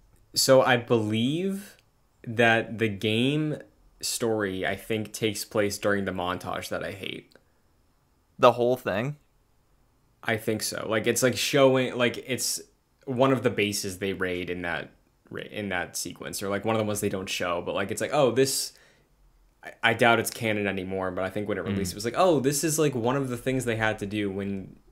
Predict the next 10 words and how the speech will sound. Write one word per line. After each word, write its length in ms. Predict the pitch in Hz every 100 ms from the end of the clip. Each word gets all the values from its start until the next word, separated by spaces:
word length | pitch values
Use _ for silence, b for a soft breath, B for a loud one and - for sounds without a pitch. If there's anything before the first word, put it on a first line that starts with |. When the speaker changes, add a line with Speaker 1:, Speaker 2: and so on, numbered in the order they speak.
| _
Speaker 1:
they 220 | - 104
were 400 | 98 98 95 92 - _ - - - _ _
tearing 300 | - 110 107
through 140 | 104
Europe." 400 | 98 95 90 - - - - -
Speaker 2:
Get 100 | 98
the 80 | 92
big 220 | 92 92
tank. 400 | - 87 78 - _ _ _ _ _ _ _
Speaker 1:
Yeah. 260 | - 101 92